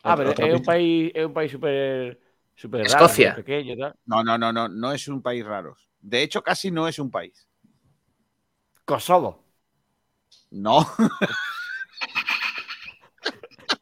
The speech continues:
Speaker 3: Gibraltar.
Speaker 4: No, parecido. Juan Manuel
Speaker 1: Sí.
Speaker 4: Delgado Salas dice, "¿Cómo se dice suegra en griego?" Estorba.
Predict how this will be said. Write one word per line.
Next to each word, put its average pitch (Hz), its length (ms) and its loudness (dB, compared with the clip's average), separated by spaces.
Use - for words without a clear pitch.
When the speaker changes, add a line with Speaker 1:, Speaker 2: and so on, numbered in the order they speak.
Speaker 3:
Gibraltar. 143 680 10
Speaker 4:
No, 135 220 4
parecido. 127 560 -2
Juan 135 200 2
Manuel 151 240 2
Speaker 1:
Sí. 190 60 4
Speaker 4:
Delgado 185 300 4
Salas 151 300 4
dice, 147 200 0
"¿Cómo 165 180 -2
se 190 100 0
dice 190 200 0
suegra 208 360 2
en 190 80 0
griego?" 165 380 0
Estorba. 113 480 -6